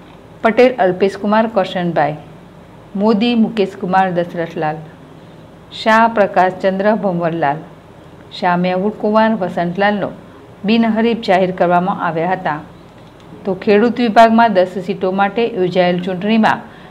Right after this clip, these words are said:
વીસ ઉમેદવારોમાંથી દસ ઉમેદવારોનો વિજય થયો હતો, જેમાં પટેલ ગિરીશભાઈ શંકરભાઈ, પટેલ અમૃતભાઈ કેશાભાઈ,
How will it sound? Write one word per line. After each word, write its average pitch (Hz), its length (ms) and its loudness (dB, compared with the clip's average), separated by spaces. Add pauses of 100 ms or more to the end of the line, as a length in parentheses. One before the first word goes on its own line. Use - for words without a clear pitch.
(200)
વીસ 214 240 0
ઉમેદવારોમાંથી 226 880 4
દસ 185 320 0
ઉમેદવારોનો 185 680 0
વિજય 175 360 -2
થયો 170 320 -2
હતો, 180 300 -2 (560)
જેમાં 208 380 0 (320)
પટેલ 190 320 0
ગિરીશભાઈ 226 640 2
શંકરભાઈ, 165 720 -4 (640)
પટેલ 180 280 -2
અમૃતભાઈ 190 600 0
કેશાભાઈ, 156 640 -4